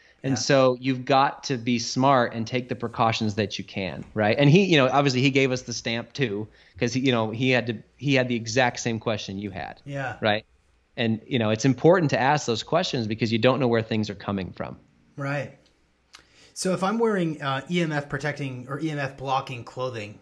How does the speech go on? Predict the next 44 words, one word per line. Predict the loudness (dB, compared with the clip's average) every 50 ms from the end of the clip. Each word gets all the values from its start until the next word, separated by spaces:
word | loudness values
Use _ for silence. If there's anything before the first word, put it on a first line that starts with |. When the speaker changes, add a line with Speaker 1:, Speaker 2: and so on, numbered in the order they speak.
| _ _ _ _ _
Speaker 2:
right? | -14 -8 -6 -6 -6 -6 -8 -14 -18 _
Um, | -10 -8 -6 -6 -6 -8 -10 -12 -14 -16 -16 _
you | -14 -12 -10
know, | -10 -12 -12 -14 -14
uh, | -12 -12 -12 -10 -10 -10
we | -10 -10
did | -10 -10
an, | -8
an | -8 -6 -6 -6
episode | -6 -6 -6 -6 -6 -6
with | -6 -10 -12
Lambs | -10 -6 -6 -4 -4 -4 -4 -6 -8 -8 -10 -10
that | -10 -10 -10
makes | -10 -10 -10 -10 -8 -8 -10 -10 -10 -12 _
garments | -6 -4 -2 -2 -2 -4 -6 -6 -8 -10
that | -8 -8
are | -8 -8
E | -8 -8 -10
M | -8
F | -8 -10 -10 -10
protecting. | -14 -12 -12 -14 -12 -12 -12 -12 -12 -12 -14 -16 -18 _ _ _ _ _ _
Speaker 1:
Yep. | 2 2 2
Speaker 2:
Let's, | 2 -2 -8 -8
let's | -8 -6 -6
say | -6 -4 -6
if | -6 -6
your | -4 -4 -4 -4
shirt | -4 -6 -6 -4 -4 -4 -4 -6 -8
was, | -8 -6 -6 -6 -6 -6 -6 -6 -4 -4 -6 -6 -10 _ _ _ _ _ _
was | -10 -6 -4 -4
some, | -2 -2 -4 -6 -8 -8
was | -8 -8 -8
a | -6
shirt | -8 -6 -6 -6 -6 -6 -8
from | -8 -10 -10 -10 -8
Lambs, | -8 -8 -6 -6 -8 -8 -10 -12 -12 -12
would, | -10 -10 -10 -10 -12 -14 -14
would | -12 -10 -10
it, | -10 -12 -12 -12
would | -10 -8
that | -8 -8
affect | -8 -8 -10 -8 -8 -8 -8 -8 -10 -8
the | -8 -6 -6
effectiveness? | -8 -8 -10 -12 -12 -12 -12 -10 -10 -8 -6 -6 -6 -8 -10 -14